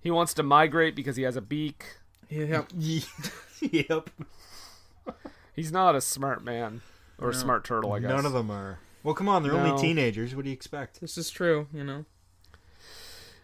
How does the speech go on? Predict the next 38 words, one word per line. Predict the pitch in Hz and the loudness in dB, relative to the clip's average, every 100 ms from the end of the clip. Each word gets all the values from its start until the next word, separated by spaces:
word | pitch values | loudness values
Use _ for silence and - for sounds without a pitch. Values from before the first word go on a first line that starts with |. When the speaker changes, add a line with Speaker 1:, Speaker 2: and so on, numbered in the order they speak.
| - | 4
Speaker 1:
Um, | 170 180 180 175 185 - - - | 8 10 8 4 -4 -8 -14 -6
so | - 202 196 | 0 4 4
the | 170 | 4
rebels | 160 214 226 170 | 4 6 4 4
now | 151 135 | 4 4
attack | 127 139 123 - | 2 0 0 -2
because | 131 147 | -4 0
they | 147 | 0
think | 151 160 143 | 0 -2 -4
the | |
turtles | 143 147 143 143 | -2 0 0 0
are, | 135 120 117 110 - | 0 2 0 -2 -4
uh, | 117 107 104 110 107 - _ - | -4 -4 -4 -6 -8 -12 _ -2
part | 147 139 | 2 2
of | 123 | 0
the, | 113 120 110 | -4 -6 -4
um, | 110 104 101 101 - - | -2 -2 -6 -6 -8 -6
Imperial, | 131 139 - 139 135 120 110 - - - - | -8 -6 -2 0 0 0 -4 -12 -20 -20 -16
Imperial | - 131 170 175 | -12 -6 -2 0
Army, | 180 185 | -2 -2
I | 190 | -6
guess? | 180 190 - - | -6 -8 -8 -4
Speaker 2:
Well, | 170 160 | 4 8
they | 156 | 10
are | 160 160 | 10 10
Speaker 3:
The | 156 | 10
Speaker 2:
wearing | 156 147 120 | 8 6 6
Speaker 3:
guards, | 135 131 127 | 4 2 2
Speaker 2:
the, | |
yeah, | 139 | 4
they're | 135 | 4
Speaker 3:
yeah. | 139 | 6
Speaker 2:
wearing | 143 143 | 6 4
the | 135 | 2
Japanese, | 120 131 127 127 123 110 | 2 0 0 -2 -4 -4
the | 123 | -2
guard | 117 123 131 | 0 2 2
outfits. | 117 107 - 107 - | 0 -4 -8 -8 -10